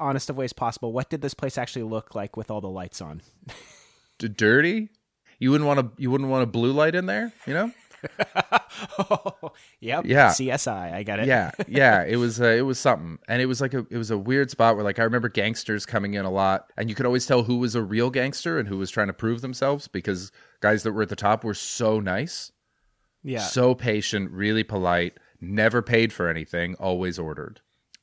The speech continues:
Speaker 2: and then, uh, and then they're like underlings, uh, were assholes. Uh, because
Speaker 1: Yeah.
Speaker 2: they were trying to, like, prove how tough they were to a bartender. I don't give a shit.
Speaker 1: Y-, it's like, it's like, uh, fucking Matt Bel-, Bel-,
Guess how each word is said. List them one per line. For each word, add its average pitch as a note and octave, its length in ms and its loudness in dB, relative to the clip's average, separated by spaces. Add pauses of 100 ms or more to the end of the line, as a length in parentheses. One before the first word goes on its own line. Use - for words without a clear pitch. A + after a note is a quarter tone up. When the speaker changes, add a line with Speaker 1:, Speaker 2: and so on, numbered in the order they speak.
Speaker 2:
and A2 180 2
then, G2+ 220 4
uh, G2 240 6
and G#2+ 160 -2
then G2+ 100 -2
they're G2+ 180 4
like F2+ 460 -4 (720)
underlings, G#2 840 -2 (460)
uh, F2+ 420 -4 (340)
were G2+ 320 -4 (240)
assholes. A#2 1500 0 (640)
Uh, G2+ 240 4
because A#2 280 0
Speaker 1:
Yeah. - 40 -2
Speaker 2:
they C3 80 2
were B2 100 0
trying B2 200 2
to, A#2+ 60 0
like, G#2+ 140 0
prove A2+ 180 -4
how A2 100 0
tough A#2 200 0
they A2+ 80 0
were G2+ 180 0
to G2 300 -4
a F#2 60 -2
bartender. F2+ 600 -2
I A#2+ 60 -10
don't D#3+ 140 -8
give E2+ 100 -14
a D#2+ 80 -16
shit. - 520 -8
Speaker 1:
Y-, F2+ 80 -12 (180)
it's D#3 180 -8
like, D3+ 160 0
it's C#3+ 160 -4
like, C#3 240 0
uh, B2 220 2
fucking A#2+ 400 -6
Matt A2+ 220 -6 (120)
Bel-, A2+ 220 -6 (120)
Bel-, A2+ 300 -6